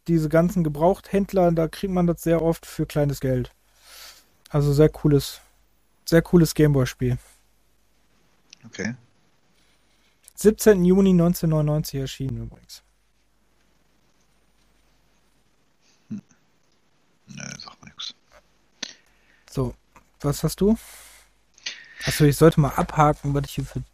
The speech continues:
Speaker 1: Titel habe, ne? Dass ich
Speaker 2: Ja,
Speaker 1: gleich
Speaker 2: ich
Speaker 1: doppelt
Speaker 2: pack
Speaker 1: rede.
Speaker 2: die in meiner Liste direkt nach unten, damit ich weiß, wie
Speaker 1: Ja, ich bin auch altmodisch. Ich hab ein Blatt vor mir.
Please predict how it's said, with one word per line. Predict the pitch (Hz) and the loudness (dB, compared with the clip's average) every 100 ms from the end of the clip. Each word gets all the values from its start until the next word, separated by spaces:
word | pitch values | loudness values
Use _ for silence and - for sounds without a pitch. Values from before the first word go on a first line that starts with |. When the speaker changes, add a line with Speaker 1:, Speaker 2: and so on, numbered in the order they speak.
| _ | _
Speaker 1:
Titel | 165 165 127 | -8 -4 -2
habe, | 127 123 123 | -2 -2 -2
ne? | 131 156 _ _ _ _ _ _ _ - - - - - | -4 -6 _ _ _ _ _ _ _ -2 -2 -2 -10 -2
Dass | 135 | -2
ich | - | -2
Speaker 2:
Ja, | |
Speaker 1:
gleich | 127 131 | -4 -4
Speaker 2:
ich | 104 | -2
Speaker 1:
doppelt | 151 139 127 | -2 -2 -4
Speaker 2:
pack | - | 0
Speaker 1:
rede. | 139 | 0
Speaker 2:
die | - | 0
in | |
meiner | 190 180 170 | -2 -2 -2
Liste | - - | -6 -8
direkt | 175 90 - | -8 -8 -8
nach | - | -10
unten, | - 92 80 | -6 -6 -6
damit | 78 80 | -8 -8
ich | - - | -12 -10
weiß, | - | -12
wie | - - - _ _ _ - | -14 -20 -20 _ _ _ -2
Speaker 1:
Ja, | 139 143 | 4 4
ich | 147 - | 4 2
bin | 170 | 4
auch | 156 156 | 4 2
altmodisch. | 165 160 147 139 - | -2 2 2 2 -6
Ich | - | -6
hab | 160 143 | -8 -6
ein | |
Blatt | 131 147 165 | -2 0 -2
vor | - - 123 | -6 -10 -8
mir. | 120 | -6